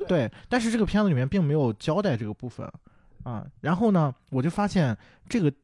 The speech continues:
这个片子里面在电影院发生的故事，就这个，这个片子大概出-，电影院出现过两次，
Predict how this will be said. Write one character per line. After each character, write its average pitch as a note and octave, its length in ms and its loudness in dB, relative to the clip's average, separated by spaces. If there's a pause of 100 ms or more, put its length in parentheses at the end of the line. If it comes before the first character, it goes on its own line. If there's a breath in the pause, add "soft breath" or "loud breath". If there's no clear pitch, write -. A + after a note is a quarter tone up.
(120)
这 A#3 180 0
个 B2+ 120 2
片 F3+ 320 0
子 E3 100 0
里 A#2+ 100 -2
面 F#2+ 280 -4 (200)
在 A#2+ 300 0
电 G#3 180 0
影 A#2 100 2
院 D3+ 220 2
发 A#2+ 240 -2
生 B2 220 -2
的 G#2+ 160 -4
故 A#2 220 -2
事， - 240 -10 (340)
就 E3+ 100 -4
这 D#3+ 120 -2
个， C#3+ 240 0
这 - 80 -8
个 E3+ 60 0
片 E3+ 180 0
子 - 20 0
大 D#3+ 100 0
概 D#3+ 160 2
出-， D3+ 240 -2 (240)
电 F3+ 140 2
影 A#2 60 0
院 C#3 240 0
出 - 160 -6
现 D3+ 200 -2
过 A2 300 -2
两 A2 220 -4
次， - 280 -8